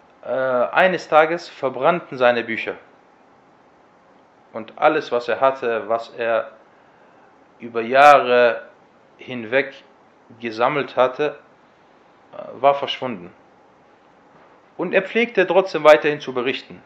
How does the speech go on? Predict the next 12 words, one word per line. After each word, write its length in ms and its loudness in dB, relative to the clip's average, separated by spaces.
aus 240 0
seinem 300 -2
Kopf, 240 0
aus 180 -2
seinem 260 -6
Gedächtnis. 500 -6
Und 240 -12
hierbei 280 0
machte 300 2
er 140 2
viele 260 -6
Fehler. 300 -4